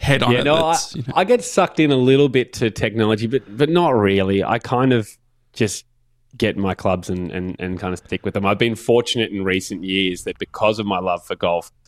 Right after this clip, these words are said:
Speaker 2: one of the brands reached out and said, "Hey, we really love what you guys do, uh,
Speaker 1: Mm-hmm.
Speaker 2: what you do and how much you love it." And they send me things. So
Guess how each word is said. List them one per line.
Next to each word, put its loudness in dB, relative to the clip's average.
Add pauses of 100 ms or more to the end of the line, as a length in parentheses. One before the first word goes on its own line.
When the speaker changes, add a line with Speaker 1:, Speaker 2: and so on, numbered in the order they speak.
(260)
Speaker 2:
one 0
of 0
the -4
brands -2
reached -8
out -2
and -10
said, -10
"Hey, -2
we -2
really 2
love -2 (120)
what -6
you -10
guys -4
do, 4
uh, 0
Speaker 1:
Mm-hmm. -6
Speaker 2:
what 0
you -8
do 4
and 0
how -6
much -4
you -6
love 2
it." -4
And -12
they -4
send -2
me 2
things. -2
So 0